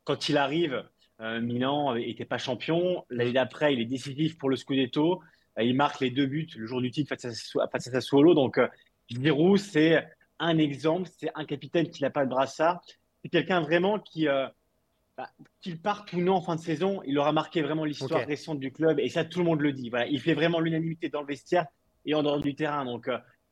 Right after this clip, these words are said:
Speaker 1: Giroud, ça reste vraiment quelqu'un qui, même s'il part en fin de saison, aura vraiment laissé son empreinte, même pour l'avenir du club, parce que Giroud l'avait dit, hein.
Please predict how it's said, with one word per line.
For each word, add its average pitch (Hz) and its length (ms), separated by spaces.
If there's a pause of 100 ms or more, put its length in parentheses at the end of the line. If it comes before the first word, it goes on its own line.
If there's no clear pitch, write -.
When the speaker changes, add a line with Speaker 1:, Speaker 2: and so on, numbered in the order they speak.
(200)
Speaker 1:
Giroud, 151 340
ça 156 140
reste 131 100
vraiment 147 200
quelqu'un 160 400
qui, 170 480 (180)
même 160 160
s'il 165 240
part 160 140
en 135 80
fin 151 100
de - 80
saison, 160 400 (320)
aura 135 220
vraiment 156 240
laissé 151 180
son 143 200
empreinte, 156 480
même 139 200
pour 139 140
l'avenir 135 360
du 131 140
club, 147 220
parce - 180
que 135 100
Giroud 135 300
l'avait 123 180
dit, 123 160
hein. 110 140